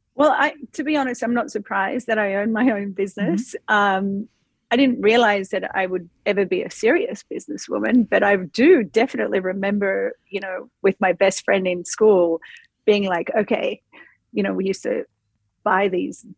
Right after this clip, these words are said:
Speaker 1: denim jackets at, like, um, flea stores and then, like, spray paint them and put slogans on them and then try and sell 'em, <laughs> right? So, like, I always had a little bit of an entrepreneurial mindset, and I always had, like, this, "What if we start this trend?" And then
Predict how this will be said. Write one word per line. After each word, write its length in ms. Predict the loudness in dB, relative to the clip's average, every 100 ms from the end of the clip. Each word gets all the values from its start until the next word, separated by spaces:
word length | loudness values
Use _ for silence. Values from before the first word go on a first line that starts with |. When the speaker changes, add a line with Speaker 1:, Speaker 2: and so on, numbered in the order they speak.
| -8
Speaker 1:
denim 320 | -6 -6 -6
jackets 580 | -6 -4 -4 -6 -8 -8
at, 180 | -8
like, 400 | -4 -4 -4 -8 -10
um, 220 | -8 -8 -8
flea 280 | 0 0
stores 480 | 0 0 0 0 -4
and 260 | -4 -4 -2
then, 340 | -2 -2 -4 -6 -12
like, 180 | -10
spray 320 | -12 -4 2 2
paint 300 | 0 -6 -4
them 240 | -8 -6
and 160 | -6 -4
put 160 | -6
slogans 500 | -2 2 2 2 -2
on 120 | -6
them 120 | -4 0
and 140 | 2
then 140 | 2
try 180 | 0 -2
and 100 | -4
sell 220 | -2 0
'em, 160 | 0 -2 -2
<laughs> 140 | 2
right? 340 | 2 2 0 -2
So, 140 | 0
like, 200 | 2 0
I 140 | 0
always 300 | 0 -2 -4 -4
had 160 | -8
a 80 | -6
little 220 | -6 -6
bit 160 | -6 -8
of 80 | -10
an 80 | -14
entrepreneurial 640 | -16 -14 -10 -8 -6 -6 -4
mindset, 420 | -6 -4 0 2 2 -2
and 120 | -2
I 160 | 0
always 340 | 2 4 4 2
had, 260 | 0 0 -4
like, 180 | -10 -10
this, 260 | -10 -10 -14 -20 -20 -20 _
"What 140 | 2 2
if 120 | 0
we 80 | -4
start 260 | -2 0 0
this 180 | -4 -4
trend?" 380 | -8 -6 -4
And 280 | -2 0 0
then 220 | 0 -2